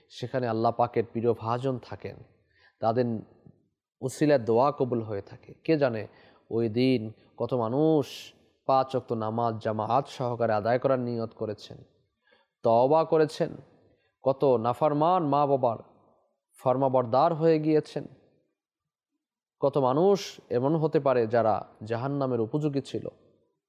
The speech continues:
তারা জান্নাতের উপযোগী হয়ে গিয়েছে। সুবহানাল্লাহি ওয়া বিহামদি, আল্লাহু আকবার। এজন্য কোনো আমলই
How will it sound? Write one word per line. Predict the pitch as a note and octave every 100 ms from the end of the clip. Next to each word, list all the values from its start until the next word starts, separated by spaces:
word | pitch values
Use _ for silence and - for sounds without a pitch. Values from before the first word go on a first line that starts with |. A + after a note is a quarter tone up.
| _ _ _
তারা | A2 G#2+ G2+ - - _ G#2
জান্নাতের | G#2+ G2+ G2 C3+ E3+
উপযোগী | E3+ E3 D#3 D3
হয়ে | C#3+ C#3 A#2
গিয়েছে। | - B2+ - D#3 _ _ _ _ _ _ _ _ _ _ _ _
সুবহানাল্লাহি | - - G#2+ A#2+ A#2 G2 F#2+ G2+ G2 G2+
ওয়া | -
বিহামদি, | - - - -
আল্লাহু | - G#2 F#2+ - -
আকবার। | - _ - _ _ _ _ _ _ _ _
এজন্য | B2 B2+ A#2+
কোনো | A#2 B2
আমলই | A#2 G#2+ G#2+ C3+ C3 A2+